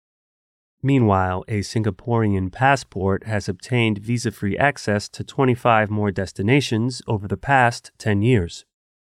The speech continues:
Next, United Airlines is moving to take advantage of the Asia-Pacific region's booming travel demand.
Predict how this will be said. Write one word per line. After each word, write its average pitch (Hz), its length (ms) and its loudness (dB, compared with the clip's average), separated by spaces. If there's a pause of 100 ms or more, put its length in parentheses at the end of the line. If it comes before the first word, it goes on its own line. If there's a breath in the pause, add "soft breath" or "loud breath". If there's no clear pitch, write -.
(600)
Next, 113 540 0
United 117 380 2
Airlines 101 520 2
is 98 140 -6
moving 123 320 4
to 107 120 -8
take 104 200 -6
advantage 110 560 2
of 101 140 -6
the 104 100 -4 (100)
Asia-Pacific 113 760 -2 (100)
region's 117 480 0
booming 127 460 4
travel 147 340 2
demand. 92 480 -2